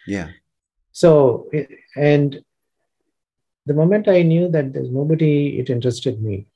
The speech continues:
Speaker 2: I guess. Okay.
Speaker 1: Right.
Speaker 2: And I'm very glad I took it.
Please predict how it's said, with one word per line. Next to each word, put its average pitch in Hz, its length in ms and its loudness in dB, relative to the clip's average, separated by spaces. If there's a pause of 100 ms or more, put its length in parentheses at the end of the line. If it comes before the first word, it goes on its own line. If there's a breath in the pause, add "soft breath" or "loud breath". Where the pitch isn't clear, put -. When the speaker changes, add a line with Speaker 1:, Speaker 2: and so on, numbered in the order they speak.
(120)
Speaker 2:
I 107 80 -6
guess. 98 420 -6 (160)
Okay. 113 280 -6
Speaker 1:
Right. 82 160 -8
Speaker 2:
And 120 200 -6
I'm 117 140 -2
very 135 240 4
glad 127 300 2
I 110 80 2
took 135 260 -4
it. 147 240 0